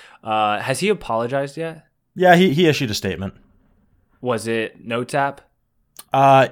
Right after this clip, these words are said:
Speaker 2: I, no, it was like a, it was from an, like, uh, a P R team, basically. Like, you know, where it's, like, a big thing in quotes, and then it, he, like, posted it on Instagram is where I saw it.
Speaker 1: Mm. Well,
Speaker 2: So,
Speaker 1: yeah,
Speaker 2: it
Speaker 1: so he probably went all out on the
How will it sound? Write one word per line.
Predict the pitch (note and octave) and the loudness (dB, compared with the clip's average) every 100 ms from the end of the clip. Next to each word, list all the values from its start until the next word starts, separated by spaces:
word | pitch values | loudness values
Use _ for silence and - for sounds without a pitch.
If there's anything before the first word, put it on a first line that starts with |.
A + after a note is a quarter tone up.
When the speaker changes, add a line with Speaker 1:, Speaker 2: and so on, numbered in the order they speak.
| - - | -6 0
Speaker 2:
I, | D3+ C#3 C#3 E3 | 2 2 0 0
no, | E3 D#3+ | 2 4
it | D#3+ | 2
was | D#3 | 2
like | D#3 C#3+ | 0 2
a, | B2 A#2 | 4 4
it | B2+ | 2
was | C3 | 2
from | A3 F#3 | 2 2
an, | A2 - | 0 -8
like, | A#2+ A2+ - | -6 -6 -4
uh, | G#2 G2 F#2+ F#2 F#2 | -4 -2 -4 -4 -8
a | G#2 | -10
P | - | -10
R | G2 G#2 | -8 -8
team, | - F#2+ E2+ | -10 -14 -12
basically. | G2+ G2 F#2+ F#2 | -10 -8 -8 -10
Like, | F#2 A#2+ | -8 -6
you | A#2+ | -2
know, | B2 A#2 | 0 0
where | A2+ A2 | 0 -2
it's, | A2 - | -4 -6
like, | G#2+ G2+ | -4 -6
a | |
big | F2 B2 A#2+ | -4 -6 -4
thing | B2 A2 | -6 -6
in | A2 A2 | -6 -10
quotes, | - A2 G#2 G2+ - | -8 -4 -4 -4 -8
and | G2 | -8
then | G2 | -6
it, | F#2 F#2+ | -8 -8
he, | A2 | -6
like, | G2+ G#2 | -6 -6
posted | G2 G2 | -8 -6
it | |
on | F#2 F#2 | -6 -6
Instagram | F2 - F2 E2+ F2 | -12 -14 -14 -14 -14
is | |
where | F2 | -12
I | F2 | -12
saw | - F2+ F2 | -12 -12 -12
it. | - _ _ _ _ _ | -16 _ _ _ _ _
Speaker 1:
Mm. | C3+ C3 A#2+ G2 F2 _ _ _ _ _ _ _ _ _ | -12 -10 -10 -10 -16 _ _ _ _ _ _ _ _ _
Well, | B2 F3 C3 | -2 0 0
Speaker 2:
So, | B2+ | 0
Speaker 1:
yeah, | B2+ E3+ | 2 0
Speaker 2:
it | A#2 | 0
Speaker 1:
so | - | -4
he | A#2 | -6
probably | A#2+ B2+ B2 A#2+ | -2 0 0 -2
went | A#2 | -4
all | A2+ A2 | -2 0
out | A#2 A#2+ | 0 0
on | |
the | G#2+ | -2